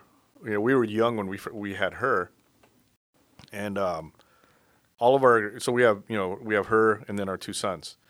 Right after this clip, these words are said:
And each of them are about five or six years apart. So we've actually had to kind of adjust the way that we parented through the years,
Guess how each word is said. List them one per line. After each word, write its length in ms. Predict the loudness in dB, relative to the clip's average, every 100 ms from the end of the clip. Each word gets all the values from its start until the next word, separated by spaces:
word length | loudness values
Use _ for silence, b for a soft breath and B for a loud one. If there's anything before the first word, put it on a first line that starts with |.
| _ _ _ _
And 260 | -2 -2 -4
each 220 | -6 0
of 100 | 0
them 220 | 2 0 0
are 60 |
about 240 | 0 -2 0
five 240 | 0 0
or 60 | -4
six 260 | -8 -8
years 160 | -10 -10
apart. 380 | -8 -8 -8 _ _ _ _ _ _ _ -14
So 600 | -2 2 2 2 -4 -10 -8
we've 240 | -4 -2
actually 680 | -2 -2 -2 -4 -4 -6 -12 _ _
had 240 | -4 -4 -4
to 80 | -4
kind 240 | -2 -2
of 80 | -2
adjust 760 | -6 -2 0 0 -2 -8 -16 _ _ -8
the 120 | -4
way 300 | -2 0 0
that 300 | 0 -4 -4 _ _ _ -16
we 220 | -12 -10
parented 680 | -8 -4 -2 -2 -8 -12 -12 _ _
through 180 | -8 -6
the 100 | -6
years, 460 | -8 -10 -12 -18